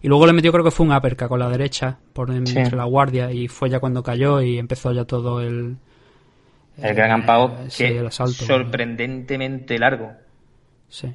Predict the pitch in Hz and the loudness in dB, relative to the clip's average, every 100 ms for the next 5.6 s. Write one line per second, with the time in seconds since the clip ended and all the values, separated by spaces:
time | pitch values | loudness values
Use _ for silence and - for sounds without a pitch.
0 | - _ _ - 76 101 113 123 127 123 | -16 _ _ -20 -20 -12 -6 -2 -2 0
1 | 127 123 131 135 135 123 120 120 120 120 | 0 2 2 4 4 4 0 -2 -6 -8
2 | 139 120 113 143 143 113 117 113 123 135 | -8 -4 -4 -2 -6 -8 -10 -6 -4 -4
3 | - 120 156 120 120 117 127 156 113 - | -2 -2 -2 -2 -2 -2 -4 -4 -8 -12
4 | _ _ _ - 117 127 120 135 123 117 | _ _ _ -4 -2 6 8 8 4 2
5 | 139 135 135 - 123 147 | 4 4 4 -2 -6 -6